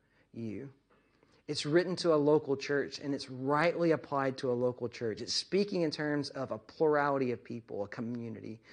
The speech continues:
And when we forget that, we miss the point that this passage is saying that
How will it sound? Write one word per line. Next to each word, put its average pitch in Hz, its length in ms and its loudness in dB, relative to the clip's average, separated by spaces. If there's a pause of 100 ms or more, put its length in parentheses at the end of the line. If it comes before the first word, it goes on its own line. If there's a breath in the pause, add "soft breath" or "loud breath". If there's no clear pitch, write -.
(220 loud breath)
And 135 160 -2
when 175 200 0
we 185 100 2
forget 185 600 0
that, 101 280 -6 (480 soft breath)
we 160 160 0
miss 190 320 0
the - 140 -6
point 180 360 -4
that 143 200 -6
this 180 160 -4
passage 180 480 -6
is 131 120 -6
saying 135 280 -6
that 123 160 -8